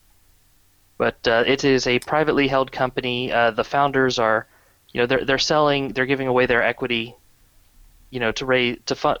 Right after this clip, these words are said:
raise funds to pay the coders to produce the products. But they don't, uh, they plan to keep the company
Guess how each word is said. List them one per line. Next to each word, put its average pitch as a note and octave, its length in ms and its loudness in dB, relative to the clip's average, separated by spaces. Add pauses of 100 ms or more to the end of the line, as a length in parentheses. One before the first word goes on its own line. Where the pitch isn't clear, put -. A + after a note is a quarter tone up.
raise C#3 260 0
funds B2+ 340 0
to A#2 200 -6
pay B2+ 200 -4
the A#2 80 -4
coders A#2 400 -2
to G#2+ 240 -4
produce B2 320 -6
the A2+ 80 -10
products. - 580 -2 (440)
But A#2+ 200 -2
they A#2+ 180 2
don't, C#3+ 540 -2
uh, A#2 320 2
they C#3 160 -2
plan F3+ 260 2
to D#3+ 60 -4
keep - 240 -10
the C3 80 -10
company A#2+ 640 -6